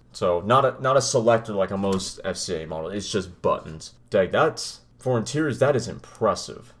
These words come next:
Anyway, I hope you all enjoyed, though. That's a Fiat five hundred. I've got a lot <laughs> more cars to do, unfortunately for me. Uh, hopefully these things get, you know, things get back on track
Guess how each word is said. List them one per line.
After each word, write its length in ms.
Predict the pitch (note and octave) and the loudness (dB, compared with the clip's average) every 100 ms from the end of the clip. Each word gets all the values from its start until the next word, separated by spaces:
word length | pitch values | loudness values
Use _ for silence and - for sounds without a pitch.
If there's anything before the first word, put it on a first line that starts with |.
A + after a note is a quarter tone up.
| - | -4
Anyway, 280 | G3 G3 | 6 8
I 20 | F3 | 8
hope 220 | G3 F#3+ | 6 6
you 100 | G3 | 8
all 160 | F3 | 8
enjoyed, 300 | F3 C#3 E3+ | 6 4 2
though. 100 | F3 | 4
That's 240 | F3 E3 F3+ | 6 6 4
a 60 | |
Fiat 300 | F#3+ F#3 E3+ | 0 2 2
five 180 | F3 E3+ | 2 -2
hundred. 360 | E3+ E3+ E3+ F3 | -2 -4 2 2
I've 160 | C#3 | 2
got 220 | B2 D3+ C3 | 2 2 2
a 60 | |
lot 480 | A#2 A2 B2 C3 B2 | 2 4 4 2 4
<laughs> 0 | |
more 180 | D3+ C3+ | 4 4
cars 380 | - C3+ C3 B2 | 4 6 6 2
to 60 | |
do, 120 | G#2 G2+ | -2 -2
unfortunately 520 | F#2+ A#2+ A#2+ A2+ G#2 | 0 0 0 -4 -4
for 160 | - | -6
me. 400 | G2 A2 A#2+ A#2+ A#2+ - - - - - - - - - | -4 0 0 0 -4 -10 -14 -14 -14 -16 -18 -20 -12 -2
Uh, 160 | C#3 | 4
hopefully 300 | C3+ F#3 A#3+ | 6 6 4
these 100 | G#3+ | -2
things 220 | D3 C3+ | -2 -2
get, 180 | B2 A2+ | -2 -2
you 80 | C3+ | -2
know, 180 | A2+ G2 - | -4 -6 -8
things 180 | C3 B2 | -8 -4
get 140 | B2 | -2
back 180 | A2+ A2 | -2 -2
on 140 | G2 | -6
track 540 | F#2 - B2 B2+ - | -8 -6 -6 -6 -12